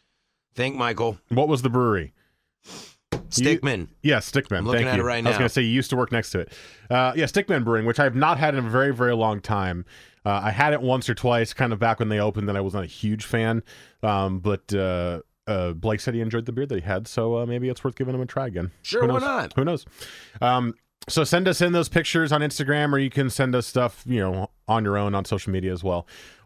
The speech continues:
Speaker 2: or whenever you're drinking your beer that you wanna share. All right, let's get into dueling bureaus, bureaus, bureaus,
Speaker 1: Dueling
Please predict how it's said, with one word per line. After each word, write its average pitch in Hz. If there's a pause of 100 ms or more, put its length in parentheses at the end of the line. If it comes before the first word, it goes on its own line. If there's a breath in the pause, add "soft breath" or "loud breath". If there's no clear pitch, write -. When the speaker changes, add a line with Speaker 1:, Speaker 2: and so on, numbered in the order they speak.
Speaker 2:
or 101
whenever 101
you're 92
drinking 87
your 87
beer 85
that 87
you 92
wanna 104
share. 143 (320 loud breath)
All 185
right, 156
let's 208
get 214
into 196 (1040)
dueling 165 (680 loud breath)
bureaus, 226
bureaus, 226
bureaus, 240
Speaker 1:
Dueling 123